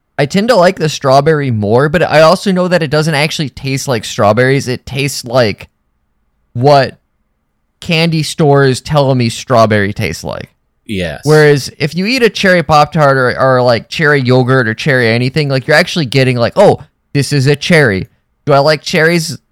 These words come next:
Speaker 1: as much as other fruits? No, but at least they have, like, a distinct flavor that's being replicated. So I do appreciate that.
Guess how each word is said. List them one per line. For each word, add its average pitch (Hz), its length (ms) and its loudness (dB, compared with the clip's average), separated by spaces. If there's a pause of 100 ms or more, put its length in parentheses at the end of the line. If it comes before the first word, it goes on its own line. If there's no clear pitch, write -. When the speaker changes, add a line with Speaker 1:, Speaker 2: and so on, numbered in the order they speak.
(320)
Speaker 1:
as 139 160 0
much 165 180 0
as 143 100 -2
other 160 220 2
fruits? 180 380 -4
No, 143 320 4
but 147 160 2
at 151 100 2
least 190 200 -4
they 214 80 0
have, 220 100 2
like, 214 160 0
a 185 80 2
distinct 147 480 -4
flavor 131 420 0
that's 127 160 0
being 123 220 -4
replicated. 147 720 -4 (400)
So 170 40 4
I 156 120 4
do 190 200 -2
appreciate 165 600 -2
that. 98 340 0